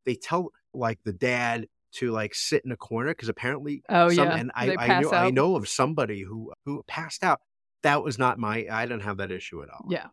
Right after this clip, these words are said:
Speaker 1: I'm fine.
Speaker 2: <laughs>
Speaker 1: I'm
Speaker 2: I'm glad because I
Speaker 1: That's
Speaker 2: feel
Speaker 1: what
Speaker 2: like
Speaker 1: you
Speaker 2: that
Speaker 1: to
Speaker 2: would be
Speaker 1: know.
Speaker 2: very frustrating for the woman. Like,
Speaker 1: It would be
Speaker 2: you're,
Speaker 1: embarrassing,
Speaker 2: like, you're
Speaker 1: you
Speaker 2: passing
Speaker 1: know?
Speaker 2: out? Really?
Speaker 1: Yeah, right. No.
Speaker 2: So,
Speaker 1: Fine.
Speaker 2: anyway, yes. So that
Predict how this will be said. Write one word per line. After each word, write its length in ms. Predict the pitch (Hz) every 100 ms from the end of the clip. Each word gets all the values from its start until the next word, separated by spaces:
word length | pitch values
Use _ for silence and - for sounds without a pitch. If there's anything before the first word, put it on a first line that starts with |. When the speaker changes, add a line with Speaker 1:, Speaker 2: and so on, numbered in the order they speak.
| _
Speaker 1:
I'm 80 | 110
fine. 220 | - - -
Speaker 2:
<laughs> 240 | 269 _ -
Speaker 1:
I'm 100 | 92 -
Speaker 2:
I'm 180 | 262 294
glad 320 | 220 190 160 -
because 260 | 208 262 -
I 60 |
Speaker 1:
That's 100 | 370
Speaker 2:
feel 80 | 440
Speaker 1:
what 60 | 466
Speaker 2:
like 60 |
Speaker 1:
you 40 | 311
Speaker 2:
that 60 |
Speaker 1:
to 40 | 247
Speaker 2:
would 80 | 202
be 60 |
Speaker 1:
know. 60 | 190
Speaker 2:
very 160 | 175 170
frustrating 520 | 170 - 175 151 151
for 100 | 165
the 100 | 160
woman. 260 | 151 147
Like, 100 | 147
Speaker 1:
It 40 | 220
would 80 | 220
be 60 |
Speaker 2:
you're, 120 | 196
Speaker 1:
embarrassing, 540 | 147 107 110 151 165 160
Speaker 2:
like, 40 |
you're 100 | 170
Speaker 1:
you 40 | 202
Speaker 2:
passing 360 | 277 302 381
Speaker 1:
know? 60 | 349
Speaker 2:
out? 220 | 381 381 -
Really? 400 | 175 196 262 359
Speaker 1:
Yeah, 240 | 165 139 123
right. 340 | 143 156 - _ _ 175
No. 140 | 123 _ _ _
Speaker 2:
So, 460 | - - 240 165 - _ _ _ -
Speaker 1:
Fine. 80 | -
Speaker 2:
anyway, 460 | 370 247 160 135 - -
yes. 360 | 226 247 143 -
So 180 | - 254
that 240 | 254 311